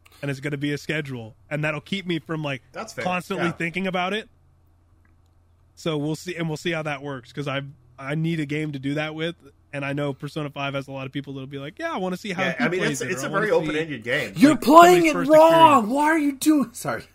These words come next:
Speaker 2: Yeah, so everyone go, go watch
Speaker 1: Right.
Speaker 2: Kale's streams of Persona five, and
Speaker 3: Persona
Speaker 2: then
Speaker 3: five.
Speaker 2: when he's done with the game in three months, uh, go check out my video on why Persona five changed my life,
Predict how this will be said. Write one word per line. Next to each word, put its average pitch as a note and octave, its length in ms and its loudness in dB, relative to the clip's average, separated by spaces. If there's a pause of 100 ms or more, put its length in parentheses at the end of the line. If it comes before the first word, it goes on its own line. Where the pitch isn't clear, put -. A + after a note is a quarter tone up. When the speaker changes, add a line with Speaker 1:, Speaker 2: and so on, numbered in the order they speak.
Speaker 2:
Yeah, F3+ 220 -2
so G#3 180 -4
everyone B3 440 2
go, G3 460 -4
go E3+ 220 0
watch E3 600 -4
Speaker 1:
Right. F3+ 120 -6
Speaker 2:
Kale's E3+ 480 -4 (160)
streams D#3+ 480 -8
of C#3+ 580 -8 (340)
Persona E3 300 -6
five, A2 480 -8 (440)
and D#3+ 240 -6
Speaker 3:
Persona G#3+ 340 2
Speaker 2:
then E3+ 60 -10
Speaker 3:
five. B2+ 380 -4 (100)
Speaker 2:
when F#3 200 -6
he's F#3 240 -10
done F3+ 180 -2
with F#3 120 -12
the E3 60 -14
game D#3 520 -6 (120)
in C3 460 -10
three D3 180 -12
months, A#2+ 520 -10 (280)
uh, C#3+ 220 -2
go D3 160 -8
check D#3 260 -6
out D3+ 160 -2
my D3 200 -2
video C#3 540 -6
on B2+ 280 -10
why C3 160 -4
Persona B2+ 320 -12
five B2 320 -8
changed B2+ 300 -12
my G#2+ 100 -14
life, A2+ 540 -8